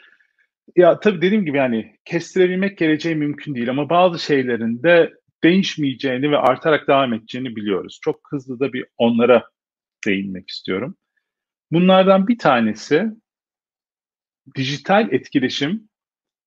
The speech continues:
Eskiden biz şunu zannederdik. Ben dijitale reklam veririm, işte adam dijitalden alır, ne bileyim online satın alır. Ama öyle değil.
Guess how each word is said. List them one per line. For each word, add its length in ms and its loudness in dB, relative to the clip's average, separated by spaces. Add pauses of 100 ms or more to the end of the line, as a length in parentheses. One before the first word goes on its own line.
Eskiden 480 2
biz 60 -4
şunu 220 -4
zannederdik. 560 -2
Ben 220 0
dijitale 380 0
reklam 400 0
veririm, 280 -2
işte 180 -6
adam 300 -2
dijitalden 540 -4
alır, 320 -4
ne 100 -4
bileyim 200 -8
online 460 -4
satın 320 -18
alır. 260 -20 (140)
Ama 220 2
öyle 260 4
değil. 240 -4